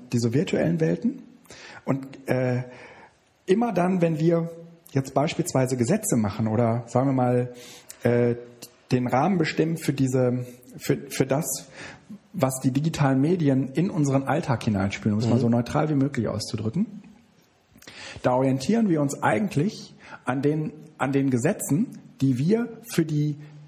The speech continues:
Speaker 1: Welt, für eine Welt entwickelt haben, in der es keinen digitalen Zustand gibt.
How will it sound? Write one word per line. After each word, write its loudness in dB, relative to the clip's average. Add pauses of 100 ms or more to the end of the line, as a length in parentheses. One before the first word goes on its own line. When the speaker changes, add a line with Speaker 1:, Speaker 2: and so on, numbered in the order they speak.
(140)
Speaker 1:
Welt, 0
für 0
eine 2
Welt 2
entwickelt -2
haben, 0
in 0
der 2
es -6 (420)
keinen 0
digitalen 0
Zustand -2
gibt. -6